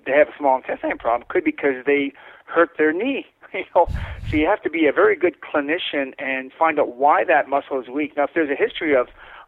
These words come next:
bowel irregularity, constipation, there's some tests that they've brought in from other doctors, and it correlates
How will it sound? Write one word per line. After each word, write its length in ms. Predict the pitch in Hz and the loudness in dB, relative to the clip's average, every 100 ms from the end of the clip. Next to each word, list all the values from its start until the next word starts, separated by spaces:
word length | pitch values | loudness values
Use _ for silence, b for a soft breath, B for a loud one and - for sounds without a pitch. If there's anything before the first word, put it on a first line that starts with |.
| _ | _
bowel 320 | 127 139 156 143 | 4 6 6 2
irregularity, 720 | 147 147 123 123 165 170 160 | 2 0 0 2 2 2 -2
constipation, 1080 | - 127 - - 147 156 - 147 147 151 151 B B | -2 -4 -6 -6 -4 -4 -4 -4 -4 -6 -12 B B
there's 100 | - - | -12 -12
some 140 | 117 - | -12 -2
tests 200 | 165 - - | -2 0 -4
that 80 | 151 | 0
they've 260 | 156 135 - | -2 -2 4
brought 260 | 147 147 | 6 6
in 240 | 147 151 156 - | 4 -2 -4 -4
from 320 | 127 120 113 - B B | -2 -2 -6 -20 B B
other 160 | 135 143 | -2 0
doctors, 520 | 135 139 - 175 160 | 2 2 2 -2 -2
and 180 | 127 123 | -4 -6
it 220 | 117 _ | -8 _
correlates 420 | 147 180 233 156 | 2 4 4 2